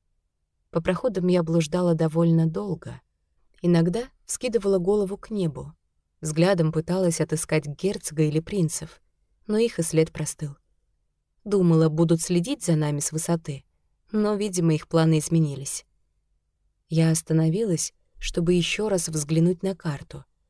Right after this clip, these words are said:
и услышала пронзительный девичий крик. Тень, обосновавшаяся рядом, тут же взмыла вверх, потом опустилась обратно и понеслась в ту сторону, откуда доносились вопли.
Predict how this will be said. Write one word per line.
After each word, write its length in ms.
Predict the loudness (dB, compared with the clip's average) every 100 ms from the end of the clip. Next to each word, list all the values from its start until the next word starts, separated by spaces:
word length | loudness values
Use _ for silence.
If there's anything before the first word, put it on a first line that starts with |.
| _ _ _ _
и 80 | 2
услышала 580 | 2 2 0 0 2 2
пронзительный 800 | 4 4 4 2 2 2 4 4
девичий 480 | 2 0 0 -4 -4
крик. 420 | -6 -8 -10 -20 _ _ _ _ _ _ _ _ _ _ -6
Тень, 340 | 0 4 4
обосновавшаяся 920 | 2 0 0 0 0 0 0 0 0 0
рядом, 440 | 2 0 0 -2 _ _ _ _
тут 200 | -2 2
же 100 | 2
взмыла 400 | 2 2 2 0
вверх, 420 | -4 -8 -10 -16 _ _ _ _ _
потом 300 | -6 0 2
опустилась 580 | 2 0 0 2 2 0
обратно 500 | -2 0 -2 -4 -12 _ _ _ _
и 80 | -2
понеслась 600 | 2 2 2 2 0 0
в 100 | -4
ту 160 | -2 0
сторону, 640 | 0 -2 0 2 2 2
откуда 500 | -2 -4 -4 -2 2
доносились 640 | 4 4 2 2 0 0 -4
вопли. 440 | -6 -6 -12